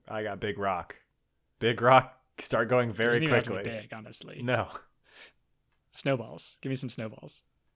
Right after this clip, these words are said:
Speaker 1: Okay, well, I don't know about that, but, uh,
Speaker 2: <laughs>
Speaker 1: you could probably just, like, throw arrows, right?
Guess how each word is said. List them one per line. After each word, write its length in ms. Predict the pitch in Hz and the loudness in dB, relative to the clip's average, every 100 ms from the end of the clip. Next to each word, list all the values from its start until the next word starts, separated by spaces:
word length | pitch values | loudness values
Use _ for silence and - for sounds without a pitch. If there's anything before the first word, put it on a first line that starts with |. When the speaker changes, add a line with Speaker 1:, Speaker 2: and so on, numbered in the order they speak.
| _ _ _ | _ _ _
Speaker 1:
Okay, 100 | - - | -20 -12
well, 100 | 98 | -10
I 40 | |
don't 100 | 90 | -10
know 60 | 98 | -12
about 200 | - - | -14 -14
that, 220 | - - - | -18 -18 -18
but, 240 | - - _ _ _ _ _ _ | -18 -18 _ _ _ _ _ _
uh, 340 | 92 87 160 82 | -6 -4 -4 -6
Speaker 2:
<laughs> 1200 | - _ _ - _ - _ _ _ _ _ _ | -12 _ _ -20 _ -20 _ _ _ _ _ _
Speaker 1:
you 120 | 170 | -4
could 80 | 202 | -2
probably 220 | 247 311 | 4 4
just, 180 | 330 285 | 4 2
like, 160 | 277 277 | 0 0
throw 380 | - 151 233 269 | -2 4 8 8
arrows, 800 | 160 202 220 98 - - - - _ | 6 6 6 4 -2 -12 -14 -14 _
right? 380 | 117 160 247 - | 4 6 4 0